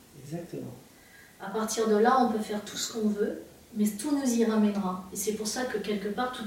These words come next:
Speaker 2: est pardonné, hein, si on va dans le... parce que on a... rien n'est à pardonner, puisque en fait, la part que l'on donne dans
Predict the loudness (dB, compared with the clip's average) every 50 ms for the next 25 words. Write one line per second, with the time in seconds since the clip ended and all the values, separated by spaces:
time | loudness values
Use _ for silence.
0 | -4 -4 -4 -2 -2 0 0 2 2 2 2 0 0 0 0 -2 -4 -6 -6 -8
1 | -8 -6 -4 -4 -4 -4 -4 -6 -6 -6 -6 -6 -8 -8 -8 -8 -8 -8 -4 -2
2 | 0 0 0 0 0 -2 -2 -2 -2 -2 0 2 4 4 6 4 4 2 0 -4
3 | -6 -6 -2 0 2 4 4 4 2 0 -2 -8 -14 -18 -20 -20 -20 -20 -20 -20
4 | -20 -20 -20 -16 -10 -8 -6 -2 0 0 0 0 -2 -2 -2 0 0 0 0 0
5 | 0 0 0 2 4 6 6 6 6 6 6 6 6 6 6 4 4 2 -2 -6
6 | -10 -16 -16 -10 -6 -6 -4 -4